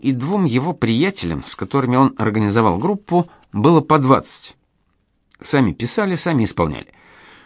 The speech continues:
К тому моменту у них накопилось пятнадцать треков, оставалось лишь отшлифовать.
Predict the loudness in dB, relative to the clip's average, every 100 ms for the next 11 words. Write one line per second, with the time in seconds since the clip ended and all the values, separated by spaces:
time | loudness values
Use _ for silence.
0 | _ 0 4 4 4 4 2 4 4 4
1 | 2 0 2 2 2 2 0 -2 0 0
2 | 0 -2 -8 0 0 2 -2 -4 -8 -6
3 | -2 2 4 2 0 -4 -6 -12 _ -6
4 | -4 0 0 0 -2 -6